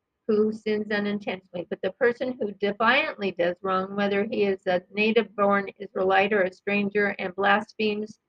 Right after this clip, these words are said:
and insults the Lord God, shall be cut off from his people, because he has despised the word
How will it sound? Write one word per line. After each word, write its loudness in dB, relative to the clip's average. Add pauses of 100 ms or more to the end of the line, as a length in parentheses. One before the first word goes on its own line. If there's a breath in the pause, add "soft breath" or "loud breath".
(220)
and -12
insults 2
the 0
Lord 4
God, 4 (800)
shall 6
be 0
cut 6
off 6
from 0
his -6 (100)
people, -4
because -4 (100)
he 0
has 0 (120)
despised 2 (580)
the 4
word 4